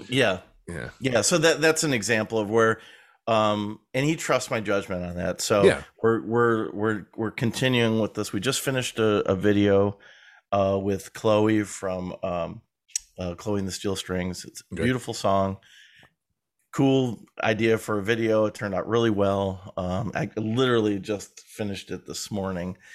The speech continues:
Speaker 1: and, um, yeah, it's exciting. But yeah, it just, that's one of those things. I think that they kinda trust, a, a, a good client trusts the people that they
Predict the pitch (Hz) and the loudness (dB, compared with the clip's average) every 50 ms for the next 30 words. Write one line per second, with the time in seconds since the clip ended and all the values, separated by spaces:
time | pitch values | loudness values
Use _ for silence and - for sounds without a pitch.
0 | - - - - - - 95 92 90 92 90 101 101 98 - - - - - - | -20 -20 -20 -16 -8 -6 -4 -2 0 -2 -2 -4 -6 -6 -8 -8 -8 -6 -8 -8
1 | - - - _ _ _ _ _ _ _ _ - - 92 - - 95 - - - | -10 -12 -14 _ _ _ _ _ _ _ _ -10 -6 -4 -4 -4 -4 -8 -10 -14
2 | - - - - - 85 - - - 90 82 76 - 82 82 98 123 127 131 - | -14 -12 -10 -10 -8 -6 -4 -4 -2 -2 -2 -4 -6 -8 -6 -2 0 0 0 0
3 | - 131 117 90 - - - 123 127 - 151 - - 95 - - 147 - - - | 0 0 0 0 0 -2 -6 -6 -2 -2 -2 -2 -2 -6 -8 -12 -14 -14 -6 2
4 | - 156 156 156 156 156 147 135 127 120 - - - 107 98 98 92 104 101 101 | 4 4 4 4 4 4 4 4 4 2 0 0 -2 -2 -2 -2 -2 -2 -2 -2
5 | - 131 117 107 - _ - 110 104 - - 113 113 113 110 - - 123 117 110 | 0 -2 -4 -4 -4 _ -2 -2 -2 0 0 2 2 2 0 -2 -2 -4 -2 -2
6 | 101 - - - 120 110 110 110 104 - - - - - - _ _ _ _ _ | -4 -6 -4 0 4 4 4 4 4 0 -6 -10 -12 -16 -16 _ _ _ _ _
7 | _ _ _ - 120 135 - - 113 123 120 120 117 - - 123 123 107 104 135 | _ _ _ 0 0 0 2 2 4 4 4 4 2 0 -2 -2 -2 -2 -2 0
8 | 147 156 151 151 147 127 117 107 - - _ _ _ _ _ - - 131 123 123 | 2 4 4 4 2 0 -4 -14 -16 -18 _ _ _ _ _ -12 -4 -2 0 2
9 | 123 113 107 98 92 - - - - - 113 107 101 95 - - _ - - - | 2 2 2 0 -2 -6 -10 -8 -2 2 4 4 4 2 -2 -10 _ -16 -14 -12
10 | - - - _ _ _ - 101 - - 113 101 92 98 95 95 92 92 - 90 | -12 -14 -14 _ _ _ -16 -14 -10 -8 -8 -6 -4 -4 -2 0 -2 -2 -2 -4
11 | 95 | -4